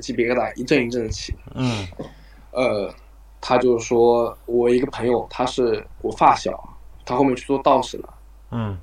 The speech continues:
Speaker 1: 在那个哪里，江苏那边去做道士，一个道观里面。呃，他一开始是在，在哪里啊？在浙江金华那边，呃，有一个叫黄大仙庙，好像是那边吧。
Speaker 2: 嗯。
Speaker 1: 呃，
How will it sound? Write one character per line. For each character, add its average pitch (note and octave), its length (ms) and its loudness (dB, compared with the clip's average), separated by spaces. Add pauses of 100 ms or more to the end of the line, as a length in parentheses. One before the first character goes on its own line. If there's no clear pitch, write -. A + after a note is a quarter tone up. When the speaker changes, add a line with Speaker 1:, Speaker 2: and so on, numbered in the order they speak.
Speaker 1:
在 A2+ 180 -2
那 A2 140 -6
个 G#2+ 180 -6
哪 G#2 160 -8
里， G2 260 -6
江 - 220 -8
苏 C#3 160 -2
那 C3 140 2
边 G2+ 220 -4
去 - 140 -12
做 B2 120 0
道 B2+ 180 2
士， - 200 -6
一 G#2+ 40 -4
个 A#2+ 60 -2
道 A#2 140 4
观 B2 200 2
里 - 60 -10
面。 G#2 220 -12 (1000)
呃， C#3 320 6
他 F3 180 0
一 G3+ 80 2
开 G#3+ 120 2
始 D#3+ 100 -4
是 D3 60 -8
在， D#3+ 360 2
在 D3+ 280 -2
哪 A#2+ 220 -10
里 B2+ 100 -8
啊？ G#2+ 200 -12
在 C3+ 220 -8 (260)
浙 D#3+ 140 0
江 D3 160 -2
金 F3 260 -2
华 A2 140 -4
那 G#2+ 140 -6
边， G#2 200 -12 (720)
呃， G2+ 420 -6 (100)
有 A2 180 0
一 A2 40 0
个 B2 80 2
叫 B2 200 4
黄 A#2 200 -2
大 D3+ 140 4
仙 D3 220 0
庙， C#3+ 280 -4 (200)
好 - 160 -10
像 A2 100 -4
是 D#3 240 -4
那 A#2+ 100 -6
边 G2 220 -10
吧。 - 240 -18
Speaker 2:
嗯。 G2 340 -4 (840)
Speaker 1:
呃， G#2+ 80 -2